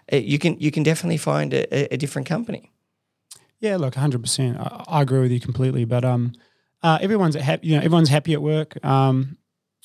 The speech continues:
Speaker 2: you know, obviously with, with every business, you have your issues with staff. Um, at one point we had about, uh, I think it was, like, twenty-six or something. Um,
Speaker 1: Staff?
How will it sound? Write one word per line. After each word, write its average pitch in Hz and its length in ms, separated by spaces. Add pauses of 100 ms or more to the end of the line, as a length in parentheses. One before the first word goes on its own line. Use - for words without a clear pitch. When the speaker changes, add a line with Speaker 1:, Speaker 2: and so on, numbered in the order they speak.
(160)
Speaker 2:
you 147 100
know, 139 240
obviously 147 360
with, 131 240
with 139 100
every 135 160
business, 131 380
you 127 80
have 127 100
your 123 120
issues 131 280
with 120 80
staff. 127 480 (140)
Um, 120 340 (300)
at 156 120
one 160 200
point 151 200
we 135 100
had 131 160
about, 127 420
uh, 127 300
I 123 40
think 127 160
it - 0
was, 120 100
like, - 120
twenty-six 127 500
or - 20
something. 131 340 (640)
Um, 123 520 (100)
Speaker 1:
Staff? 117 480